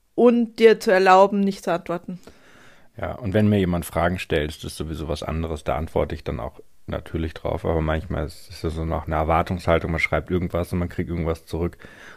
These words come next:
Speaker 2: Da unterscheidet man natürlich auch bei Freunden.
Speaker 1: Und ich find's wichtig zu untersuchen, wozu man in Verbindung ist, weil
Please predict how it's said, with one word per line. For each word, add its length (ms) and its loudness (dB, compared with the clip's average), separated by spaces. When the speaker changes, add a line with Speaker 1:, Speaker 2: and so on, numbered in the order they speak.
Speaker 2:
Da 100 -6
unterscheidet 480 -4
man 100 -4
natürlich 440 -8
auch 120 -8
bei 160 -14
Freunden. 420 -14
Speaker 1:
Und 220 6
ich 100 -2
find's 320 0
wichtig 440 -2
zu 140 2
untersuchen, 760 4
wozu 800 4
man 300 4
in 220 0
Verbindung 440 0
ist, 260 -4
weil 340 8